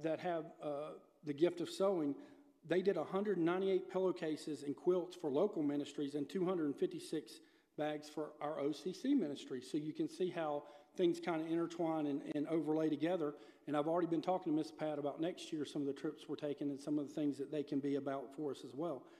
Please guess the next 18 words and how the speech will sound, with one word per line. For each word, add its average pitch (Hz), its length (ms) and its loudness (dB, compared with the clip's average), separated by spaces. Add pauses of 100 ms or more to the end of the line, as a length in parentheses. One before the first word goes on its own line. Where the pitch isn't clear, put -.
(320)
Um, 160 220 4 (500)
staffing 180 480 4
a 165 60 0
processing 190 560 0
center. 143 420 -4
Um, 135 240 -2 (580)
uh, 147 180 -4 (180)
Shannon 165 340 2
Gardner 170 380 4 (420)
helps 160 300 -2
us 151 160 -2
with 143 120 -6
that, 143 320 -2
uh, 147 180 -4
for 156 200 -2
O 160 140 2
C 151 180 -2
C. 151 400 2